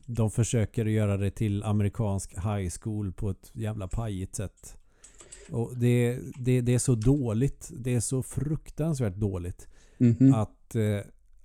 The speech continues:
Speaker 1: och det är dåligt utan, eh, lajbansitet.
Speaker 2: Aha,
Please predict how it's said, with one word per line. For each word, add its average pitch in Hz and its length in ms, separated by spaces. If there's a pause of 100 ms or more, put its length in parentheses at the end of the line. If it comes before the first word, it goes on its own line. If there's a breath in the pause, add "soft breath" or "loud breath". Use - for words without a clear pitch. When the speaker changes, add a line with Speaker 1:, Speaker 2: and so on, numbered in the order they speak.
(160)
Speaker 1:
och 131 140
det 120 80
är 123 40
dåligt 113 600
utan, 107 680
eh, 98 120
lajbansitet. 104 1120 (440)
Speaker 2:
Aha, 107 360